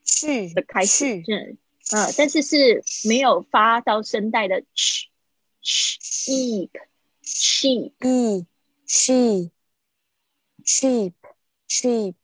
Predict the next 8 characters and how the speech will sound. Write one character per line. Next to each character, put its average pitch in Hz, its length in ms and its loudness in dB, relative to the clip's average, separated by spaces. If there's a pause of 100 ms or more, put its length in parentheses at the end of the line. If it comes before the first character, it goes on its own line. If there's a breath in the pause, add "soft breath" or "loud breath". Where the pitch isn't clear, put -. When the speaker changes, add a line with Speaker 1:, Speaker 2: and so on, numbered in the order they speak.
Speaker 2:
Yes, - 200 0 (240)
yes, - 0 -
Speaker 1:
Cheap。 214 480 0 (140)
Speaker 2:
yes, - 220 -8 (520)
cheap。 196 380 -2 (2500)
Speaker 1:
Oh 180 160 -6
Speaker 2:
对。 175 100 0
Speaker 1:
my 165 200 0